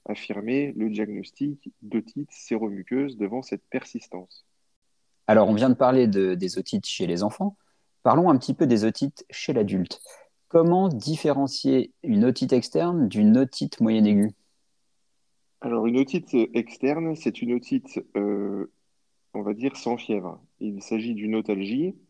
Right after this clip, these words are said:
Speaker 1: et, euh, qui est exacerbée lors de la pression du tragus ou lors de la traction du pavillon, euh, en arrière, du, du pavillon de l'oreille en arrière. Une otite moyenne aiguë, eh bien, c'est une otite avec,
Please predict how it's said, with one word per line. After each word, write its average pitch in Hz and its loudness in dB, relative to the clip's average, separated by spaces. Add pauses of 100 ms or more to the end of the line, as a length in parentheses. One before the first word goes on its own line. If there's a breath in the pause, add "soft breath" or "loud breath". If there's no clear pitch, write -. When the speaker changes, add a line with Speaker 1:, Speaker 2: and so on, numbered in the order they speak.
(580)
Speaker 1:
et, 123 0
euh, 110 0
qui 110 -4
est 110 0 (100)
exacerbée 120 -2
lors 113 -4
de 107 -2
la 101 -2
pression 143 -4
du 139 0
tragus 131 -6
ou - -4
lors 101 -4
de 104 -4
la 95 -6
traction - -6
du 127 -8
pavillon, 117 -8 (260)
euh, 110 -6
en 120 0
arrière, 104 -8 (120)
du, 101 -12
du 98 -20
pavillon 107 -6
de 107 -6
l'oreille 123 -4
en 113 -10
arrière. 101 -14 (480 soft breath)
Une 117 0
otite 123 -2
moyenne 104 0
aiguë, 151 -4
eh 104 -12
bien, 107 -6
c'est 107 -4
une 98 -4
otite 151 -4 (360)
avec, 113 -6